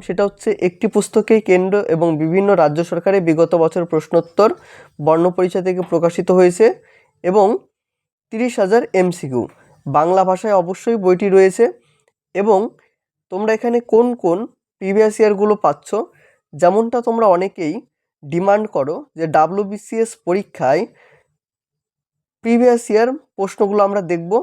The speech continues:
বা ডাব্লিউবিসিএস পরীক্ষার প্রশ্নপত্র তোমরা অনেকেই প্র্যাকটিস করতে পছন্দ করো।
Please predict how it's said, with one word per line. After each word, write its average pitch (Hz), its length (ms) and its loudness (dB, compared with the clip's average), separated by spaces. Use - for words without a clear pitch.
বা 151 120 0
ডাব্লিউবিসিএস 185 600 -2
পরীক্ষার 190 500 -2
প্রশ্নপত্র 208 520 -4
তোমরা 196 220 2
অনেকেই 175 420 -2
প্র্যাকটিস 175 440 -8
করতে 180 280 -2
পছন্দ 165 400 0
করো। 143 220 0